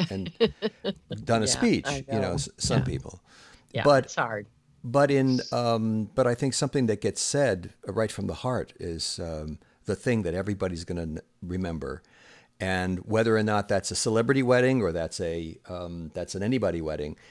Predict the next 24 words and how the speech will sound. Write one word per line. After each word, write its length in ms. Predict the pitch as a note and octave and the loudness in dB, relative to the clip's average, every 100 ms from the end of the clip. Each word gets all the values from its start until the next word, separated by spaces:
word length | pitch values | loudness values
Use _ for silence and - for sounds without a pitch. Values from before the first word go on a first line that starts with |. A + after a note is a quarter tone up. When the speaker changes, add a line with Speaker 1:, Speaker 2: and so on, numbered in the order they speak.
| - _ | -20 _
Speaker 1:
that's 260 | A#2+ C3 D#3 | 0 0 0
a 40 | |
change 340 | D#3 G#3 F#3 E3+ | 0 2 2 -2
of 100 | - | -2
condition. 480 | C#3+ C#3+ D3+ F2 D#2 | -2 0 -2 -4 -6
That's 240 | F#2+ - | -8 -8
a, 60 | - - | -8 -8
that's 220 | F2+ F2 | -6 -6
a, 320 | E2 E2 D#2+ _ _ _ _ _ - | -6 -6 -8 _ _ _ _ _ -8
a 80 | |
seminal 340 | F#2+ D3+ C#3 B2 | -2 0 2 4
moment 340 | A#2 C3 F2 | 4 2 0
for 120 | - | -4
that 240 | E2+ D#2+ - | -4 -6 -6
person 320 | F#2 - G2 | -6 -4 -4
and 120 | F#2 | -4
that 180 | G2 G#2+ | -2 -2
whole 200 | F2+ G#2+ | 0 -2
family. 540 | G2 C#3 C3 A#2 D#2 D#2+ - - | 0 0 0 0 -2 -6 -14 -4
And 180 | C#3 E3+ | 0 2
those 220 | A3 G#3+ | 4 2
effects, 500 | - - G3 F3 - | 0 2 0 0 -4
I 100 | E2+ | -4
think, 460 | E2 E2+ D2 D2+ | -4 -6 -8 -12